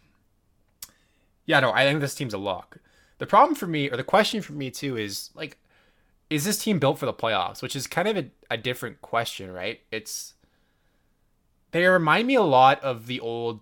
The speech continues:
Sharks. You remember, like, that old sh-, the old, like, Sharks, uh, team with, that just could never get over the hump but kept winning the President's Trophy?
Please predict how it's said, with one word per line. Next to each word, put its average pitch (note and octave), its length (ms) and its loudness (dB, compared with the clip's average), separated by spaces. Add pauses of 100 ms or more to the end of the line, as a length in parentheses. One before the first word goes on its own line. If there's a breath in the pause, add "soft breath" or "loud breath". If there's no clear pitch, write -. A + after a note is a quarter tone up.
(160)
Sharks. - 680 -4 (440)
You C#3 80 -14
remember, C#3+ 180 -6
like, E3+ 140 2
that C3 120 -2
old B2+ 240 -6
sh-, - 220 -8
the A2+ 100 -8
old, G#2+ 300 -4
like, G#2 180 -10
Sharks, - 480 -8
uh, G#2+ 240 -2
team G#2+ 380 -12
with, - 400 -10 (920)
that A#2+ 100 -10
just A2+ 220 -8
could B2 120 -8
never A2+ 240 -2
get A2+ 120 -6
over G#2+ 140 -2
the G#2 60 -6
hump G2+ 240 -4
but G2 120 -6
kept G#2 220 -6
winning G#2 140 -8
the G2+ 80 -12
President's G2+ 320 -8
Trophy? C3+ 400 -10